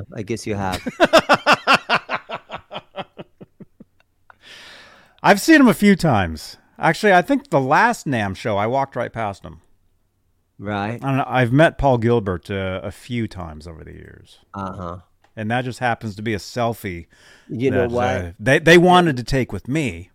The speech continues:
Speaker 1: You mentioned
Speaker 2: Right.
Speaker 1: Paul Gilbert, but you know what?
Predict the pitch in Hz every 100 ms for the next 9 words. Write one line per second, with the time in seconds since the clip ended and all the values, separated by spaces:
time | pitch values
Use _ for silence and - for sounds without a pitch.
0 | - 139 147 147 151 - 151 135 139 131
1 | 135 113 127 127 120 123 117 - _ 120
2 | 117 - - _ - 117 135 147 143 151
3 | 151